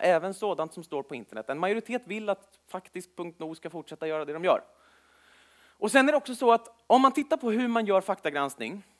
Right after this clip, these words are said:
så finns det tre modeller i huvudsak. Den första är att man säger, politiker X säger en sak, politiker Y håller inte med, alltså att man sätter ord mot ord, och att man som journalist inte går in och tar ställning till huruvida det är sant eller falskt.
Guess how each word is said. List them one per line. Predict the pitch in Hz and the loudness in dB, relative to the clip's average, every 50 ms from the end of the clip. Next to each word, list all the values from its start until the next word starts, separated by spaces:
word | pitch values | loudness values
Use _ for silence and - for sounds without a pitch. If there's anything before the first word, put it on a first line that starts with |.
| _ _ - | _ _ -20
så | - - 196 | -8 -8 -4
finns | 185 214 202 | -4 -4 -6
det | 214 202 | -6 -12
tre | - - 220 214 | -8 -4 -2 0
modeller | 214 202 202 156 143 143 139 143 139 143 | 0 0 0 0 0 0 0 -2 -6 -6
i | |
huvudsak. | 143 143 117 110 - - - - - _ - _ - - - _ | -6 -8 -8 -10 -10 -10 -10 -10 -10 _ -20 _ -20 -20 -6 _
Den | - 226 | 2 2
första | - 302 302 - - - 269 | 2 2 -2 -2 0 0 2
är | 254 202 | 2 2
att | - | 2
man | - 180 180 165 | 2 -2 0 0
säger, | - 156 139 131 120 120 123 131 131 _ _ _ _ _ _ | -2 -2 -2 0 0 -2 -2 -2 -6 _ _ _ _ _ _
politiker | - 196 247 277 302 285 - - 240 285 269 240 - | -2 2 4 4 4 2 0 -4 -4 -2 -2 -2 2
X | - 262 262 - _ - - - - | 0 0 0 -2 _ -12 -10 -10 -10
säger | - - - 190 175 165 151 147 160 160 156 165 165 _ _ _ | -10 -2 0 0 0 0 0 0 0 0 0 -2 -10 _ _ _
en | - 117 120 117 | -6 -6 -6 -4
sak, | - 131 156 - - - - _ _ _ _ _ | -4 -4 -4 -4 -6 -10 -20 _ _ _ _ _
politiker | - 175 - 165 175 160 _ - 175 _ 190 180 170 - _ | -6 -4 -4 -4 -4 -6 _ -14 -8 _ -2 -2 -2 -4 _
Y | - 220 214 185 143 120 | -6 -6 -6 -6 -6 -10
håller | 120 - - 143 131 131 135 135 | -10 -8 -8 -8 -6 -6 -6 -8
inte | 143 139 120 110 _ 123 | -8 -8 -10 -10 _ -12
med, | 113 127 131 113 110 110 - | -10 -8 -8 -6 -8 -8 -6
alltså | - - - - | -8 -10 -8 -8
att | 113 _ | -10 _
man | 117 113 | -8 -10
sätter | - - 120 _ 117 110 _ | -10 -12 -12 _ -14 -14 _
ord | - 139 139 135 123 110 | -10 -10 -10 -10 -12 -12
mot | 110 113 113 _ | -12 -12 -10 _
ord, | - 143 131 107 107 98 95 _ | -8 -8 -8 -8 -10 -14 -18 _
och | - - - 151 170 | -20 -8 0 0 0
att | 170 | 0
man | 180 165 165 | 0 -6 -4
som | 160 175 165 | -4 -8 -8
journalist | - 170 165 165 180 170 - - - | -4 -4 -4 -4 -4 -8 -10 -12 -8
inte | 202 202 185 170 165 - 226 | -6 -6 -6 -6 -8 -10 -6
går | 185 180 156 | -6 -4 -6
in | 131 120 117 | -4 -8 -10
och | - | -10
tar | - 120 | -12 -14
ställning | - _ 151 143 139 135 147 147 131 | -8 _ -6 -6 -4 -6 -10 -10 -10
till | - 113 101 | -10 -12 -12
huruvida | 117 110 104 104 101 104 104 | -12 -12 -12 -10 -8 -8 -8
det | 107 | -8
är | 107 | -10
sant | - - 101 95 - - | -10 -10 -12 -12 -12 -16
eller | 101 - | -8 -6
falskt. | 117 - - - - _ _ | -6 -6 -6 -12 -20 _ _